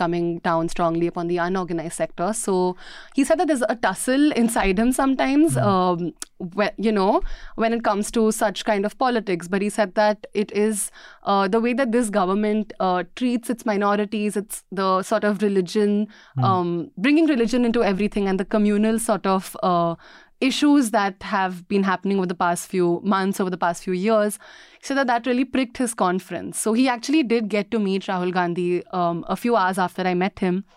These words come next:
Speaker 2: Right.
Speaker 1: And he spoke to him about what we can also do as a community, you know, and he's very critical about, uh, the Congress. So
Speaker 2: Right.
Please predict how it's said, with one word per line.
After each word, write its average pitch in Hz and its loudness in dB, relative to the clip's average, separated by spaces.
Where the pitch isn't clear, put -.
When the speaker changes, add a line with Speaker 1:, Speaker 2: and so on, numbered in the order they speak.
Speaker 2:
Right. 120 -2
Speaker 1:
And 185 0
he 262 0
spoke 302 0
to 370 2
him 339 4
about 226 0
what 220 2
we 226 0
can 285 0
also 262 0
do 202 2
as 196 0
a 202 -6
community, 170 -2
you 170 -8
know, 180 -2
and 269 0
he's 294 2
very 226 2
critical 196 -2
about, 165 -2
uh, 170 2
the 156 -6
Congress. 185 -2
So 165 -6
Speaker 2:
Right. 120 -2